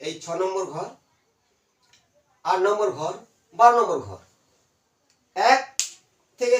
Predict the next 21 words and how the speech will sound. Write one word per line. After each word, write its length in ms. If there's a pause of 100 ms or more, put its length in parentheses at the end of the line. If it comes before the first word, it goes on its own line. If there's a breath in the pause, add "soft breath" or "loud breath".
(120)
কাউন্ট 320
করে 180 (760)
ছয়, 340 (440)
আট, 320 (280)
বারো 200 (100)
ভাবে 220 (520)
যদি 180 (100)
আমরা 180 (140)
লগ্নের 360 (120)
দ্বিতীয় 300 (100)
স্বামী, 240 (840)
ছয়, 280 (240)
আট, 100 (100)
বারো 240
ভাবে 200
বসে। 200 (260)
অনেকে 260 (120)
দ্বিতীয় 260
স্বামী 220
বললে 200
অনেকে 160